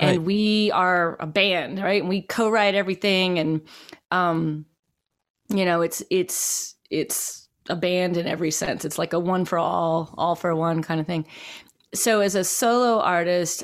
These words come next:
Speaker 1: I still like to play with other people. So when I've gone on some short tours,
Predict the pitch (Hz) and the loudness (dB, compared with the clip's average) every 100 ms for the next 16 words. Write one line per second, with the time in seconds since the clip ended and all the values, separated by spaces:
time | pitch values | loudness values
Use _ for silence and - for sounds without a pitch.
0 | - 175 185 202 - 277 214 165 - 180 | -10 -2 -2 -2 0 0 2 -2 -2 -4
1 | 147 - _ - 165 170 160 156 180 151 | -4 -6 _ -6 -2 0 -2 -2 -2 -2
2 | - 180 165 165 160 190 175 175 180 165 | -2 0 0 0 0 0 0 -2 -2 -4
3 | - 185 185 170 170 - - - 170 160 | -2 0 2 0 -2 -6 -8 -4 -2 0
4 | - 180 - - 180 185 196 202 - - | 0 0 -2 -2 0 2 2 0 -4 -8